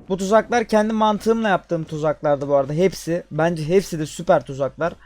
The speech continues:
Hani takımda Sniper olsa ben bunu yapmasına gayet okeyim bu arada. Ekstra olarak profesyonel yayıncıların yaptığı tuzakları da gösterebilirim. E, hepsinden en iyilerini bakarım.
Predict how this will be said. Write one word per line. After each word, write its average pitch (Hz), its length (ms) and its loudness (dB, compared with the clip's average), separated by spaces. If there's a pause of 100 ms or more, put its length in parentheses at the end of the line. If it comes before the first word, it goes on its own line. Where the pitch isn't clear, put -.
(280)
Hani 147 160 -8
takımda 175 400 -2
Sniper 170 380 0
olsa 160 340 -2
ben 160 140 0 (220)
bunu 160 200 -6
yapmasına 156 480 -6
gayet 151 440 0
okeyim 127 400 -10
bu 123 100 -6
arada. 127 360 -6 (320)
Ekstra 185 380 0
olarak 180 320 4
profesyonel 180 600 -2
yayıncıların 175 500 0
yaptığı 170 580 -2
tuzakları 165 440 2
da 170 100 6
gösterebilirim. 165 760 0 (380)
E, 131 240 -6
hepsinden 175 720 2 (320)
en 185 140 2
iyilerini 143 540 0
bakarım. 147 420 0